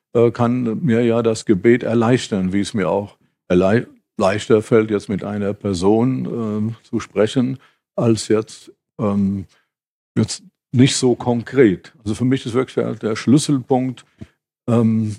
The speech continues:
mich ganz mit dem Neuen Testament, so gut ich kann, mit dem Neuen Testament zu beschäftigen und wie Jesus mit Menschen umgegangen ist und was, äh,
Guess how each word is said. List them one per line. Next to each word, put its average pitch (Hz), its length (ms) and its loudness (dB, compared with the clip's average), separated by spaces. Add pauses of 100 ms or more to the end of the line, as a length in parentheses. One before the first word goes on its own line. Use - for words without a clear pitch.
mich - 220 -4
ganz 120 440 0
mit 113 180 0
dem 113 140 2
Neuen 117 320 0
Testament, 113 460 -2
so 113 100 2
gut 117 240 0
ich 113 100 -4
kann, 127 200 0
mit 117 100 2
dem 107 120 4
Neuen 110 240 2
Testament 113 460 -2
zu 113 100 -2
beschäftigen 113 760 -4
und 101 360 -8 (240)
wie 113 120 6
Jesus 104 420 4
mit 104 100 -4
Menschen 117 320 -2
umgegangen 107 600 -4
ist 95 280 -6 (400)
und 95 140 4
was, 113 280 2 (240)
äh, 113 60 -8